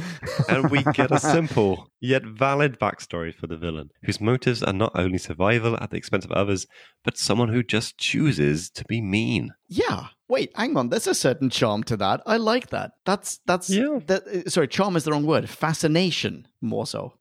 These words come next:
Speaker 2: Very, yeah, nicely done, Peter. Uh, Peter does conclude,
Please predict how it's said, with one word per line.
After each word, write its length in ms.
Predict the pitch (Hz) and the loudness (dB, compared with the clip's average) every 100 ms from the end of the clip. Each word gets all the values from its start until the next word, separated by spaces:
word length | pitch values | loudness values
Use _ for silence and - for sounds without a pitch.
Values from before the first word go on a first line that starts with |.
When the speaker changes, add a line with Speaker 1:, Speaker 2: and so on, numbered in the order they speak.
| - | -4
Speaker 2:
Very, 340 | 170 220 147 | 0 0 0
yeah, 360 | 156 147 156 147 | -4 -4 0 2
nicely 360 | 123 185 175 | 2 2 0
done, 220 | 147 131 101 | 0 0 -2
Peter. 260 | 95 98 - - | -8 -10 -8 0
Uh, 140 | 170 - - | 0 -2 -2
Peter 380 | 226 226 208 208 - - | 2 4 2 0 -10 -10
does 240 | 135 180 175 | 0 2 2
conclude, 680 | 180 180 196 185 139 147 | 0 -2 0 2 2 0